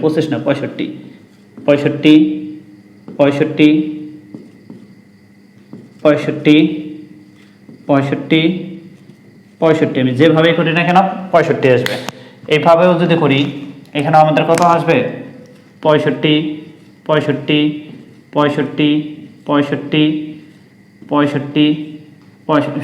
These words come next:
সবভাবে পঁয়ষট্টি আসবে। তুমি যেভাবেই করো না, পঁয়ষট্টি আসবে। এগুলা দিয়ে আর দরকার নাই। আশা করি অঙ্কটা সবাই বুঝতে পারছো। আর অঙ্কটা যদি সবাই বুঝো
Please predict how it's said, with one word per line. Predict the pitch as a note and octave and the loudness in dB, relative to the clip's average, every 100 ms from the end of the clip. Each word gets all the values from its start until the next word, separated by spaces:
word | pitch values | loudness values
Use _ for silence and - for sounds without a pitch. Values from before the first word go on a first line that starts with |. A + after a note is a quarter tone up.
| D#3+ | 0
সবভাবে | D#3+ E3+ E3 D#3 | 2 4 2 4
পঁয়ষট্টি | D3+ - - A#2+ | 2 0 -2 -2
আসবে। | - A2 | -2 -2
তুমি | D#3 D3+ | -2 2
যেভাবেই | F3+ E3+ E3+ F3 | 4 6 4 4
করো | D#3 B2+ | 4 4
না, | - | 2
পঁয়ষট্টি | - C3 C3+ B2 | 2 0 -2 -4
আসবে। | A2+ F#2+ - - - - | -4 -10 -16 -20 -20 -8
এগুলা | D3 D3 D#3+ D3 | -2 2 4 4
দিয়ে | D3+ | 4
আর | C#3 | 2
দরকার | C3+ C3+ A2 | 0 0 -4
নাই। | G2 - - - - - | -6 -12 -18 -20 -20 -6
আশা | C#3+ C#3+ D#3+ | -6 -2 -2
করি | E3 F3 | -2 -2
অঙ্কটা | D#3+ D#3 D3+ C#3 | 0 0 -2 -4
সবাই | C#3 B2+ | -2 -2
বুঝতে | B2 A#2+ - | -2 -6 -6
পারছো। | A2 G#2+ - - - - - - - - | -6 -6 -10 -16 -18 -20 -20 -20 -12 -4
আর | C3 | -2
অঙ্কটা | D3+ E3 D#3+ D#3+ | -2 -2 -2 -2
যদি | E3 E3 D#3+ | -2 -2 0
সবাই | C#3+ C#3+ C#3+ | 2 2 2
বুঝো | B2+ A#2 | 0 -2